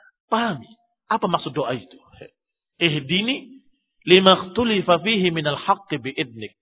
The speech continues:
Bimbinglah kami dengan hak dari sisimu, dengan izinmu.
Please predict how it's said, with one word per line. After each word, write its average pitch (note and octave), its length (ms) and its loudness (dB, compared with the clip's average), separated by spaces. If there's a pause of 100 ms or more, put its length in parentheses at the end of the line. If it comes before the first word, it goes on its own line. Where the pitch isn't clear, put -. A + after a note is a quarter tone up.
(140)
Bimbinglah F3 640 0
kami G#3+ 560 -6 (380)
dengan G3+ 840 0 (2250)
hak - 480 4
dari D3+ 160 2
sisimu, C#3 480 -10 (800)
dengan D#3+ 240 0
izinmu. C#3 560 -6